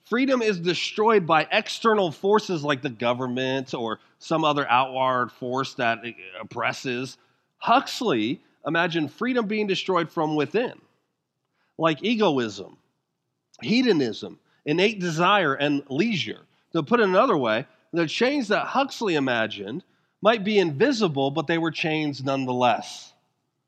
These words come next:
And perhaps those chains are even more dangerous, is what Postman said. We can think that something is enslaving us,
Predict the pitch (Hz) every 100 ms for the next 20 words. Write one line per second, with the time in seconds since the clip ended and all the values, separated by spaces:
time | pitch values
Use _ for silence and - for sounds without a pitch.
0 | _ _ _ _ _ - 123 143 151 143
1 | 143 123 - 139 131 113 113 113 110 110
2 | 104 127 208 117 92 90 92 82 101 -
3 | 92 87 90 76 _ _ _ _ _ 151
4 | 247 254 156 214 240 160 151 139 - 208
5 | 233 233 202 180 165 151 - 180 196 175
6 | 170 151 139 117 - - -